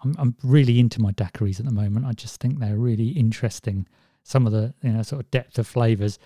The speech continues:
you know, the same kind of recipe, but you just get some really, you know, s-, strawberry daiquiri was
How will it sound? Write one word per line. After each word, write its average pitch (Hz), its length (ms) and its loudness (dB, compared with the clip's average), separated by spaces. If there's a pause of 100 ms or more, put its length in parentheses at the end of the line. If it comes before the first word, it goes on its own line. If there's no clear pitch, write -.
(240)
you 127 40 -8
know, 104 80 0
the 113 100 -2
same 139 440 4
kind 117 200 2
of 117 60 2
recipe, 107 420 -2
but 110 160 -6
you 117 100 -4
just 113 200 -6
get - 180 -4
some 113 200 0
really, 117 360 2
you - 280 -10
know, 107 100 0
s-, 104 140 -6 (100)
strawberry 123 640 4
daiquiri 107 640 -2 (720)
was 127 220 -4